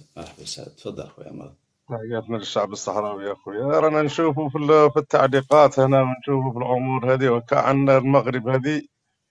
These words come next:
Speaker 2: لازم كل واحد، لازم كل واحد نديروا له واحد يدرس على الصحراء الغربية. لازم لنا اساتذه من، من كيان الصوص يجيبوهم باش يقروهم على، على التاريخ المزور تاعهم، خاطش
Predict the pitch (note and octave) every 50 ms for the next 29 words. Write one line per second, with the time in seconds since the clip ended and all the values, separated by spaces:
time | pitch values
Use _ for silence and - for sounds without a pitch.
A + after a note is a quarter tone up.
0 | _ _ _ _ _ _ _ _ - A2+ B2+ C#3+ C#3 C#3 C3+ C3 C3+ - - -
1 | - G3 F3 D#3+ E3+ F#3 F3+ D3 - F3 C#3 B2 B2 A#2+ B2 C3+ C#3+ C#3 C#3+ D3+
2 | D#3 D#3 C#3 - F#3+ F3+ E3+ F3 F3+ D#3+ D3+ C#3+ C#3+ E3 D3+ D#3+ D#3+ D#3 D3+ D3+
3 | D3 D#3+ E3+ D3+ - - G3+ G3 - F#3+ - A#3+ A3 - - - - - _ -
4 | - - - - A2+ B2 C3+ - - C3 B2+ C3 C#3 C#3 C3+ A#2+ C3 B2 B2 A#2
5 | A#2 A2+ G2 D#2+ D2 _ _ _ _ _ _ _ _ _ _ _ _ _ _ _
6 | _ _ - - _ _ _ _ _ _ _ _ _ _ _ _ _ _ _ _
7 | _ _ _ - C3 C3+ C3 C#3+ D#3 D#3+ D#3+ D#3 - E3+ D3 - F3+ F3 E3+ F3
8 | F3+ E3+ D3+ E3 D#3+ D3+ D#3+ D#3+ D#3+ D#3 D#3 D3+ D3+ D3+ D3+ D#3 D#3 C#3+ - -
9 | D#3+ D#3+ E3+ E3 D#3+ D3+ C#3+ - G3 F#3+ F3+ - - C#3 D3+ E3+ D#3+ E3+ E3 E3+
10 | D#3+ C#3+ E3 - - D#3 - - - D#3+ D#3+ F3+ F3 E3 F#3+ F#3+ F3+ E3 D#3+ E3
11 | E3 E3 E3 E3 D3 D#3 D#3 D#3+ - - F3+ F3+ F3 D#3 - F3 F3 E3+ D#3+ D3+
12 | F3 F3 E3+ E3+ F3 D3+ - - D3+ C3+ - G2+ G2 G#2 - _ _ - - -
13 | C3+ C3 - -